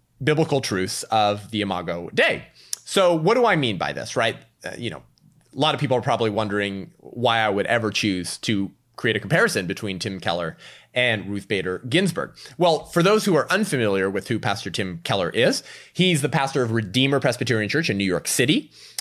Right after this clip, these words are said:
uh, where he has been, I think, for thirty years or more, founded the church, uh, but had preached and had a pastoral career even before that, and has been called the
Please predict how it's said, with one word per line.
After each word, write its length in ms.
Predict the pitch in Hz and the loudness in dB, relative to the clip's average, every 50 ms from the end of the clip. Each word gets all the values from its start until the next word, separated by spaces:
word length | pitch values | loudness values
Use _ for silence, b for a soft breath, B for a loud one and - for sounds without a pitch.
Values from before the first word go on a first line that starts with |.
| B B | B B
uh, 180 | - 120 117 113 110 | 0 2 2 2 4
where 180 | 110 120 120 | 4 4 4
he 160 | 117 113 131 123 | 4 2 0 0
has 140 | 113 117 - | 0 0 0
been, 220 | - 113 110 113 | 0 0 0 2
I 80 | - 113 | 0 -4
think, 400 | - - - - 143 156 233 - | -8 -12 -8 -4 -4 -4 -4 -4
for 120 | - 120 | -6 -6
thirty 520 | 101 - - - - - 107 147 196 220 175 | -6 -6 -10 -12 -6 -4 -2 -2 0 -2 -2
years 480 | 143 110 104 107 110 117 117 113 110 | -2 -2 0 2 2 2 2 2 0
or 100 | 101 92 | -2 -2
more, 300 | 87 82 80 82 107 160 | -2 -2 0 0 0 -2
founded 400 | - - 113 107 113 113 120 117 | -2 -2 -2 -2 0 0 -2 -2
the 80 | 113 113 | -4 -4
church, 480 | - - 95 87 151 - - - B B B B B B B B _ _ - | -4 -2 -2 -2 -2 -4 -6 -8 B B B B B B B B _ _ -2
uh, 100 | 113 117 | -2 0
but 200 | 110 - 131 110 | 2 0 0 0
had 160 | 113 107 - | 0 -4 -4
preached 380 | - - 156 156 147 - - - | 0 0 0 2 2 0 -2 0
and 120 | 123 117 | 0 0
had 160 | 117 127 127 | 0 0 0
a 40 | 123 | 0
pastoral 380 | - 120 110 - - 131 123 113 | 0 0 -2 0 0 0 0 0
career 260 | - 117 110 113 110 | 0 0 2 2 2
even 220 | 110 117 113 104 | 2 2 0 -2
before 240 | 95 95 - 104 95 | -4 -4 -2 0 2
that, 320 | - 196 240 202 - B B B B B B | 2 2 2 2 0 B B B B B B
and 140 | - 190 202 | 0 2 2
has 80 | 196 165 | 2 2
been 160 | 208 202 190 | 0 0 0
called 500 | - - 147 113 113 113 117 113 113 110 | 0 0 2 4 4 4 2 2 -2 -2
the 460 | 110 127 120 120 117 117 113 113 113 | 0 2 2 4 4 2 0 -2 -4